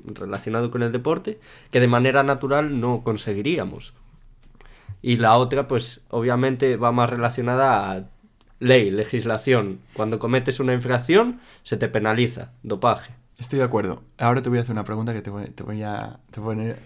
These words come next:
Speaker 2: vamos.
Speaker 1: A, a romper.
Speaker 2: Eh, cafeína.
Speaker 1: Vale.
Speaker 2: Y tú ahora mismo viniste, bueno, igual que yo, que decíamos, "Joder, ¿ahora cómo vamos a grabar? ¿Cómo estamos? Estamos
Speaker 1: <laughs>
Speaker 2: muñecos". <laughs>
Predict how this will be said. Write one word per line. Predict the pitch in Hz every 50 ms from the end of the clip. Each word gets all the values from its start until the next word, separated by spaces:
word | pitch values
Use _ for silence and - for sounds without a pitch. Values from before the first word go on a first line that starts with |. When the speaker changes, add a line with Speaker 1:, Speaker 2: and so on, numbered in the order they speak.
| - - -
Speaker 2:
vamos. | 117 107 104 101 92 - - - -
Speaker 1:
A, | 101 104 104 101 107 110
a | 107
romper. | 104 107 104 - 120 98 92 95 - - - - - - - - -
Speaker 2:
Eh, | 156 151 147 143 143 139 139 139 139 135 135 135 135 131 127 123 123 123 - - - - - - - - - - - - - -
cafeína. | - 143 139 143 143 147 127 90 - - - _ _ - - - - - -
Speaker 1:
Vale. | - 113 117 113 98 - - - - - - - - - - -
Speaker 2:
Y | 135 127 123 127 123 123 - -
tú | - 147 151 156
ahora | 151 151
mismo | 147 151 160 151 190 196 190 190
viniste, | 185 139 123 131 131 135 147 147 - - 180 180 - -
bueno, | - 120 117 107 104
igual | 101 117 117
que | - 120
yo, | 120 127 113 - 117
que | - - 107
decíamos, | 107 104 117 110 101 101 98
"Joder, | - - - 101 95 101 107 110
¿ahora | 110 107 107 110 107
cómo | 107 107 104
vamos | 98 107 -
a | 101
grabar? | 95 95 98 95 104 120 139 147 151 - - - _ - - - - - - - _
¿Cómo | - 127 131 127 120
estamos? | 123 - - 127 131 131 139 139 143 151 151 151 -
Estamos | - - 127 120 120 180 156 139 135 135 135 135 131 123 123
Speaker 1:
<laughs> | 127
Speaker 2:
muñecos". | 120 120 123 127 131 131 - 147 151 151 147
<laughs> | -